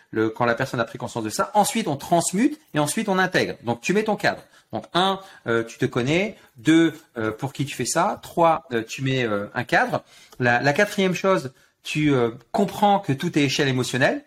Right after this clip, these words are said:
Donc, tu maîtrises l'échelle émotionnelle. Il y a vingt-deux émotions, je crois. Donc, OK. Euh, maintenant que je me connais, bah, je vais savoir dans quelle émotion j'ai.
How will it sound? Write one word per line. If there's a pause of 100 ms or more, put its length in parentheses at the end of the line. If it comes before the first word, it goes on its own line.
(140)
Donc,
tu
maîtrises
l'échelle
émotionnelle.
Il
y
a
vingt-deux
émotions,
je
crois. (280)
Donc,
OK. (480)
Euh,
maintenant
que
je
me
connais,
bah,
je
vais
savoir
dans
quelle
émotion
j'ai.